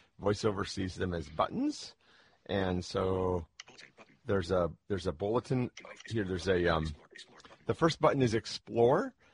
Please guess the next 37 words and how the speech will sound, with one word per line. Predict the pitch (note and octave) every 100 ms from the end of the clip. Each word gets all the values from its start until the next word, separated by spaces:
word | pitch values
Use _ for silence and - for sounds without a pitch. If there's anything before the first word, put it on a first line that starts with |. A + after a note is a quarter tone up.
| _
If | - G#2
you |
tap | A2+ C3+ C3
on | B2
this, | A2 B2+ -
you | B2
can, | - A2+ G2+ G2+ -
you | A2
can | - G#2+
come | - C3 C3
in | B2
here | A2+ B2 B2+
and | B2 G#2+
you | G#2+ G#2+
can, | - G#2 F#2+ F#2 F2 - - _ _ _
um, | G2 F#2+ F2+ F2+ F2 F2 E2 - _ - - _
if | -
you | G2
come | - B2
in | A#2
here, | A2 A#2+ B2
you | A#2+ G#2+
can, | G#2+ G#2+ F#2+ F#2 - _ _ - -
uh, | F#2 F2+ E2 E2+
search | - - C3+ D3+ -
for | - C#3
people. | - C3+ E3+ C4 _ - - - - - - - - - - - - -
So | - C3
you | A#2
can | A2+ A2 G2+ - -
find | - A#2 A2+ A#2+
people | A#2+ A#2 A#2
or | G#2+
clubs. | - A#2 A#2+ B2+
So | -
you | G#2+ G2+
can | G2 G2+ F2+ F2+